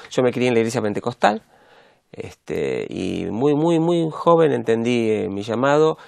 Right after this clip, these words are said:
y los que me rodeaban también lo entendieron así. Siempre el llamado se da desde los dos lados, ¿no? O sea, uno se siente llamado por Dios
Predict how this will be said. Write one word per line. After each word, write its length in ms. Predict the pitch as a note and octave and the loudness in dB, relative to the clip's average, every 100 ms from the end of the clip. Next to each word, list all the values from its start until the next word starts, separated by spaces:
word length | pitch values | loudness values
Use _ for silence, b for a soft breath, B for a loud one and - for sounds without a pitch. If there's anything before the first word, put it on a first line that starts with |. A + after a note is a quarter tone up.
| b - | b -8
y 180 | G#2+ | -2
los 140 | A#2 B2+ | 0 0
que 100 | C#3 | 2
me 100 | C3 | 2
rodeaban 560 | C3+ D3+ A3 E3+ A2+ G#2 | 4 6 6 6 4 2
también 380 | A2 A2 G#2 | 0 2 0
lo 60 | F#2+ | 0
entendieron 520 | F#2+ G2 F#2+ G2 F#2 | -2 -4 -4 -4 -4
así. 300 | F#2+ - - - b b b | -6 -8 -12 -16 b b b
Siempre 280 | - A#3+ G3 | -2 2 2
el 40 | C#3+ | 4
llamado 280 | C3 D3 B2 | 6 6 6
se 120 | A2+ | 4
da 120 | A#2+ | 4
desde 180 | A#2 A2 | 4 2
los 100 | G2+ | 0
dos 140 | B2+ | 2
lados, 300 | B2+ F2 D#2 | 4 2 0
¿no? 140 | G2+ C3 | -4 -4
O 60 | E3+ b b b - | -6 b b b -2
sea, 140 | G#2 | 2
uno 460 | B2 D#3 C#3+ D3 - | 6 6 6 4 -2
se 200 | - A2+ | -10 -8
siente 320 | - C3+ C3 | 0 0 0
llamado 440 | A2+ A2 A2+ B2 A#2 | -2 -2 0 2 0
por 220 | - G2 | -2 -4
Dios 280 | A2+ B2+ | -2 -4